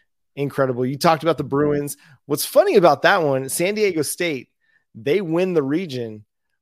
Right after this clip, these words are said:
but didn't have to play U C L A because Grand Canyon and Liberty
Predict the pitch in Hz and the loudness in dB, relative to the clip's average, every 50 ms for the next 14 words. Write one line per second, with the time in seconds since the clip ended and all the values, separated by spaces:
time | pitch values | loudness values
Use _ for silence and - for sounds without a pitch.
0 | _ _ _ - - _ - 147 131 113 - 156 185 190 185 156 135 156 156 - | _ _ _ -20 -20 _ -6 -6 -6 -2 2 2 2 2 0 -2 -2 -2 -2 -2
1 | - 143 - - 165 160 156 147 143 151 156 - - 160 147 135 123 131 147 160 | -4 -8 -4 0 0 0 0 0 -4 -6 -8 -6 -4 -2 -2 -2 0 0 0 0
2 | 147 139 131 131 120 143 135 127 117 117 113 120 135 143 156 165 170 165 - - | -2 -2 -4 -6 -8 -6 -6 -6 -6 -8 -8 -6 -4 -2 -2 -2 -4 -6 -8 -8
3 | 180 185 185 180 170 147 143 139 135 127 127 131 156 185 170 147 139 131 127 123 | -6 -4 -4 -4 -4 -4 -4 -4 -6 -6 -4 -2 -2 -2 -2 -2 -4 -6 -6 -6
4 | 120 113 | -8 -10